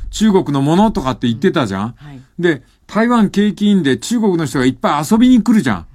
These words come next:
Speaker 1: で、それで、中国人のもてなしをやってた、俺たちから見ると、あの、中国人で台湾に住んでる青年がいるわけよ。
Speaker 2: はい。
Speaker 1: その時に、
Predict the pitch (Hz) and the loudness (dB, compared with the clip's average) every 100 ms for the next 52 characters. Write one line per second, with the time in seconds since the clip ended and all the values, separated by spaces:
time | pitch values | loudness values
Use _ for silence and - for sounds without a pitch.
0 | - _ - - 165 - 190 196 - 160 | -20 _ -20 -12 -8 -2 2 2 0 -8
1 | 170 - - - - - - - 240 247 | -10 -10 -14 -20 -20 -20 -18 -4 2 4
2 | 262 226 208 165 135 143 - 208 214 196 | 6 6 6 4 4 2 2 2 2 2
3 | 208 202 185 196 185 110 139 170 214 208 | 0 0 0 -2 -2 -2 -2 -2 -4 -2
4 | 170 170 175 190 208 - _ _ _ _ | -2 0 -2 -2 -4 -6 _ _ _ _
5 | _ - - 113 104 104 - 214 220 202 | _ -12 -4 0 0 -4 0 2 4 2
6 | 196 202 160 123 - 202 208 214 190 165 | 2 2 2 -2 0 0 2 2 0 0
7 | 185 180 220 - 190 190 190 185 180 170 | -2 0 -2 0 2 4 2 2 2 2
8 | 170 123 87 - 156 139 - - 208 220 | 0 -2 -12 -16 -16 -16 -16 -6 -2 0
9 | 220 196 135 104 | 0 0 -2 -6